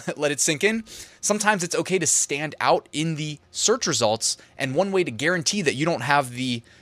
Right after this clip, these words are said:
you know, fortieth black shirt thumbnail out of forty on page one is by only making orange available. So I'm thinking, okay, we'll do that. We'll cut against the grain here. That was the plan for this design. And then you see what I did here?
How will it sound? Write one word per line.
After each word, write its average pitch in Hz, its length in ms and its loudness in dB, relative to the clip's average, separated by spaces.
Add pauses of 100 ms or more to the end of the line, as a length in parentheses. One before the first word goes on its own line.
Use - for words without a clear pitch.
(180)
you 139 100 0
know, 113 140 6
fortieth 170 720 4
black 127 340 2
shirt - 300 0
thumbnail 135 560 4
out 123 140 6
of 113 80 0
forty 117 440 2 (360)
on 123 260 -2 (140)
page 139 240 2
one 147 340 2 (520)
is 147 160 2
by 123 300 6
only 165 240 2
making 139 320 0
orange 117 260 0
available. 170 380 4
So - 140 0
I'm 127 100 0
thinking, 131 300 -4
okay, 107 240 0
we'll 123 160 -2
do 147 120 -2
that. 139 220 6
We'll 117 80 -2
cut 135 160 0
against 123 260 -2
the 120 60 -6
grain 113 240 -2
here. 113 240 -4 (380)
That 127 120 2
was 139 120 -2
the 120 80 -6
plan 117 240 -4
for 107 100 -8
this 101 140 -2
design. 95 340 -10 (880)
And 143 160 -2
then 226 300 6 (160)
you 147 100 -4
see 190 160 4
what 185 80 6
I 175 60 12
did 165 160 4
here? 220 200 0